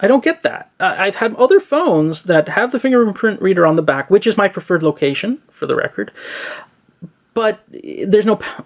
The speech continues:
I don't know. Why don't they integrate the power thing? Does L G have, like, a patent on that and nobody else can do it? I don't know. Fingerprint is very fast,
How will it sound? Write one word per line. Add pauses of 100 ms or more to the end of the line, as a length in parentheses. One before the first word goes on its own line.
I
don't
know.
Why
don't
they
integrate
the
power
thing?
Does
L
G
have,
like,
a (260)
patent
on
that
and
nobody
else
can
do
it?
I
don't
know. (580)
Fingerprint (360)
is
very
fast,